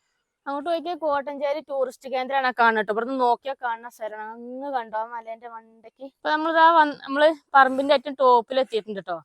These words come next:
നമ്മളിങ്ങോട്ട് വരുമ്പോ ദാ അവിടെ നോക്കി നല്ല നിരപ്പാക്കി ഇട്ടേക്കട്ടെ. സ്ഥലമൊക്കെ നല്ല നിരന്ന സ്ഥലം ആക്കി ഇട്ടേക്കാണ്. ഇവിടെ വേണമെങ്കിൽ ഇനിയിപ്പോ എനിക്ക് തോന്നുന്നത് എന്താ വെച്ചാൽ ഇവിടെ ഇവര് ക്വാർട്ടേഴ്സോ അല്ലെങ്കിൽ ഒരു ഹോം സ്റ്റേ അങ്ങനെ എന്തെങ്കിലുമൊക്കെ ആക്കാനുള്ള പ്ലാനില്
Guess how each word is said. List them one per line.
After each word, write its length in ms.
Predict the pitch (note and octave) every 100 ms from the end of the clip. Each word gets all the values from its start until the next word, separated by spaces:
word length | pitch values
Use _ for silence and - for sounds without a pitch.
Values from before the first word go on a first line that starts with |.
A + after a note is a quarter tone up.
| _ _ _ _
നമ്മളിങ്ങോട്ട് 340 | C4 D4+ D4+ D#4+
വരുമ്പോ 360 | D#4 C#4 C#4
ദാ 100 | D4
അവിടെ 160 | C4+ C#4
നോക്കി 200 | C#4 C#4+
നല്ല 180 | C4 C4
നിരപ്പാക്കി 680 | C4 A#3 A3 _ C4+ G#3+
ഇട്ടേക്കട്ടെ. 420 | A3 - F#3+ F#3+ F#3+
സ്ഥലമൊക്കെ 360 | - G#3 A3+
നല്ല 120 | A3
നിരന്ന 480 | A3+ A3 G3+ G#3 A3+
സ്ഥലം 280 | A3+ G#3+ A3
ആക്കി 220 | G3+ -
ഇട്ടേക്കാണ്. 560 | G#3 G3 F3+ G3 F#3 F#3 - _ _ _ _ _ _ _
ഇവിടെ 220 | B3 B3+
വേണമെങ്കിൽ 340 | C#4 C4+ C4+ D4
ഇനിയിപ്പോ 320 | C#4 C#4 D4
എനിക്ക് 200 | C#4+ E4+
തോന്നുന്നത് 320 | D4+ C#4+ D4+
എന്താ 100 | D4+
വെച്ചാൽ 240 | D4+ D4+ C#4
ഇവിടെ 240 | C4+ C#4
ഇവര് 240 | C#4 C4 C#4
ക്വാർട്ടേഴ്സോ 640 | C4+ C4+ B3+ A#3 B3 A#3+ C4+
അല്ലെങ്കിൽ 320 | B3+ B3 B3+
ഒരു 100 | A#3+
ഹോം 200 | A#3+ A#3
സ്റ്റേ 200 | A3+ B3+
അങ്ങനെ 220 | A#3+ A#3+
എന്തെങ്കിലുമൊക്കെ 400 | B3 A#3+ A#3+ A#3
ആക്കാനുള്ള 320 | B3 A#3 B3 B3
പ്ലാനില് 520 | B3 A#3 A#3 A#3